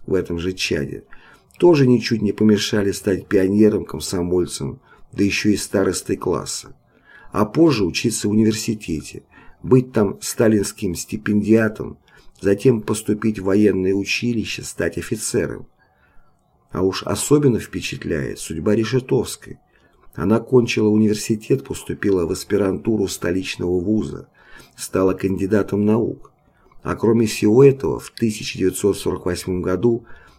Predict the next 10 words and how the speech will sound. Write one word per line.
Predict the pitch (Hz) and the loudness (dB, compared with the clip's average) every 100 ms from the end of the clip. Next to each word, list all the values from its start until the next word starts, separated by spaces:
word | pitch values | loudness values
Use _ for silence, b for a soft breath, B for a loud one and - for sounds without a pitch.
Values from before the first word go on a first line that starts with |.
| - | -10
когда | 104 123 | -2 2
ее | 110 101 | 4 4
законный | 95 110 107 123 104 98 | 4 0 2 2 4 2
муж | 101 107 - - | 4 2 0 -8
отбывал | - 78 90 95 92 | -10 -4 0 2 0
заключение | 78 82 90 - - 95 82 71 | -2 -8 -10 -8 -4 -2 -2 -4
по | 80 | -6
пятьдесят | - 69 92 - 80 | -6 -6 -4 -4 -4
восьмой | - 82 87 85 | -4 -6 -4 -4
статье | - - 87 - 90 - | -4 -4 -4 -2 -2 -2